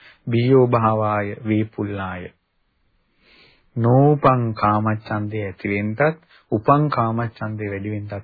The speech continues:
හේතුව අර සුබ නිමිත්ත අයෝනිසෝ මනසිකාරය කළා.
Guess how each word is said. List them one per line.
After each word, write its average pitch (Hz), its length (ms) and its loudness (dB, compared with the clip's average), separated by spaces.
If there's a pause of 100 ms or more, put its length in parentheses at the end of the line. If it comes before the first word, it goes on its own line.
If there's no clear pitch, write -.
(100)
හේතුව 107 500 -4 (680)
අර 110 260 6
සුබ 120 300 0 (100)
නිමිත්ත 120 640 0 (420)
අයෝනිසෝ 143 880 4
මනසිකාරය 107 800 -8
කළා. 87 320 -12